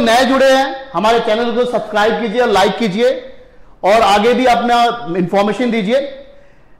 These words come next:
कि आपकी history क्लास अगर, अगर आपको अच्छा पसंद हो, आ रहा है, तो हमारे channel को like कीजिए, subscribe कीजिए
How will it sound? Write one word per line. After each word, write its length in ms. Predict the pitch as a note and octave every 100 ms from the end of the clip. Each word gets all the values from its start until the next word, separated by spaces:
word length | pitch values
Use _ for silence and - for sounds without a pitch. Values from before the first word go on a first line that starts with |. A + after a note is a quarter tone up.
| -
कि 140 | G#3+ A#3
आपकी 280 | G#3+ G#3
history 360 | A3+ G#3 - B3
क्लास 300 | A3+ A#3 A3+
अगर, 160 | A#3 A#3
अगर 120 | A3
आपको 320 | G#3 F#3 A#3
अच्छा 220 | G#3+ B3 A#3
पसंद 320 | G#3+ A#3+ A#3
हो, 60 |
आ 280 | A#3+ F3+ F#3
रहा 140 | G#3+ G#3+
है, 140 | A#3 A3 - -
तो 60 | F3+
हमारे 240 | F#3 G3+ G3+
channel 220 | G3+ G#3+ G#3
को 120 | G#3+
like 280 | G3 G3 G#3
कीजिए, 280 | G#3+ A3 A3
subscribe 500 | F#3+ F#3 G3 G3+ G#3+
कीजिए 320 | A3 A3